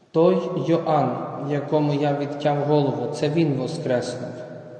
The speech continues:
Адже сам Ірод,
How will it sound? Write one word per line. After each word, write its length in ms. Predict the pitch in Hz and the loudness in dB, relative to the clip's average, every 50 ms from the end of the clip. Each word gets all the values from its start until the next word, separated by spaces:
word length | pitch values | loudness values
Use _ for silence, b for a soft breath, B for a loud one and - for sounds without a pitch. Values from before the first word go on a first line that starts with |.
| - - - - - - - - - - - - - _ - _ _ _ _ _ _ - | -18 -20 -20 -20 -20 -20 -20 -20 -20 -20 -20 -20 -20 _ -20 _ _ _ _ _ _ -8
Адже 540 | 127 135 127 127 131 139 143 143 139 139 139 - - 143 | -6 -6 -4 -2 0 2 2 4 4 2 0 -2 -6 -8
сам 320 | - - - 147 143 143 - - | -6 0 0 2 2 0 -2 -2
Ірод, 440 | - 160 165 165 170 170 180 - - | 2 4 4 4 4 2 0 -2 -6